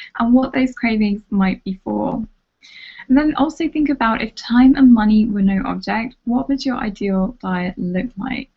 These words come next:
And how does that differ to your diet right now? So once you've answered these questions, once you've taken some time to explore, you know, how you're approaching your relationship with food right now, how it could be different, uh, how you would ideally like to be approaching it as well, once you've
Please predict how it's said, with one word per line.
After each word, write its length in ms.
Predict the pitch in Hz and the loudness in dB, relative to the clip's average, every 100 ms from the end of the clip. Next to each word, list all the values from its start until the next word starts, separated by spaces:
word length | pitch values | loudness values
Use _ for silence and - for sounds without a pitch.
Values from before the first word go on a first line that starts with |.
| _ _ _ _ - - _ _ - | _ _ _ _ -20 -20 _ _ -4
And 80 | 214 | -2
how 220 | 233 247 | 2 2
does 120 | 277 | 2
that 160 | 285 - | -2 -2
differ 280 | 214 233 | -6 -6
to 160 | 220 220 | -8 -6
your 80 | 196 | -6
diet 400 | 196 190 185 - | -6 -4 -4 -4
right 260 | 185 185 185 | -4 -4 -4
now? 420 | 185 165 - 214 _ _ _ _ _ _ _ _ _ _ _ - - | -4 -4 -6 -10 _ _ _ _ _ _ _ _ _ _ _ -20 -20
So 180 | - 254 | -2 2
once 340 | 247 254 - | 4 2 0
you've 140 | 285 277 | 0 2
answered 340 | 220 220 220 | 0 -2 -4
these 200 | 220 214 | -4 -4
questions, 680 | - 208 190 - 208 214 214 | -4 -6 -4 -4 0 -2 -2
once 220 | 202 - | -6 -4
you've 120 | 220 | -6
taken 360 | - 214 208 220 | -4 -4 -2 -2
some 160 | 220 | -4
time 320 | 214 196 190 185 | -4 0 0 0
to 120 | - | -2
explore, 640 | 190 - - 196 190 185 | -8 -10 -6 0 0 0
you 160 | - 190 | -2 -2
know, 100 | 180 | 0
how 200 | 196 214 | 2 4
you're 180 | 240 220 | 6 4
approaching 380 | 208 - 196 | -2 -8 -2
your 100 | 190 | 0
relationship 500 | 185 180 185 185 - - | 0 -2 -6 -10 -12 -12
with 120 | - - | -16 -6
food 200 | 190 190 | -2 0
right 180 | 185 - | 0 -2
now, 320 | 180 180 180 - - | -4 -4 -6 -14 -16
how 280 | - 277 285 | -4 0 0
it 120 | 285 | 0
could 140 | 277 247 | -2 -2
be 80 | 240 | -2
different, 640 | 190 196 202 202 196 - _ _ | -4 -6 -4 -2 -2 -4 _ _
uh, 160 | - 202 | -2 -2
how 180 | 233 240 | 0 4
you 180 | 240 226 | 4 2
would 100 | 214 | 0
ideally 480 | 190 190 208 214 202 | -2 0 0 2 0
like 200 | 190 190 | -2 -6
to 80 | - | -8
be 140 | 196 | -6
approaching 500 | 190 196 - - 185 | -6 -6 -8 -4 -2
it 140 | 185 | -2
as 140 | - - | -4 -2
well, 220 | 185 180 | 0 0
once 200 | 190 - | -2 -2
you've 140 | 214 | -6